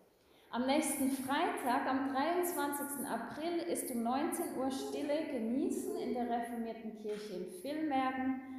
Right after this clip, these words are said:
mit Pfarrer Markus Opitz. Ganz herzliche Einladung dazu. Es hat Flyer und es steht auch ein neues vor der Chille. Und am Sonntag ist hier wieder in Wohlen Gottesdienst um neun Uhr fünfundvierzig mit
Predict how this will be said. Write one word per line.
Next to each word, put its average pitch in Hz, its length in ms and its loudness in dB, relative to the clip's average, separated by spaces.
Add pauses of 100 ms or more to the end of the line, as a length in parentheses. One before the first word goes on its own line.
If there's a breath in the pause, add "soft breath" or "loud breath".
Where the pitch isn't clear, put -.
(180 loud breath)
mit 233 300 -2
Pfarrer 220 240 -2
Markus 185 580 -4
Opitz. 277 600 -6
Ganz 240 240 -6
herzliche 190 560 -6 (100)
Einladung 262 680 -2
dazu. 240 600 -2 (300)
Es 226 180 -12
hat 202 180 -8 (120)
Flyer 269 600 -2
und 214 140 -6
es - 160 -8
steht 196 220 -6
auch 190 160 -4
ein 185 160 -4
neues 175 440 -6
vor 175 120 -10
der 175 140 -8 (100)
Chille. 285 260 -2 (720 loud breath)
Und 240 120 -6
am 262 140 2
Sonntag 285 880 0 (520 loud breath)
ist - 380 -2
hier 302 260 0 (400)
wieder 240 360 2
in 202 320 0
Wohlen 330 460 0
Gottesdienst 254 1040 -2
um 214 200 -4
neun 202 380 -2
Uhr 202 140 -4
fünfundvierzig 180 1120 -6
mit 180 200 -8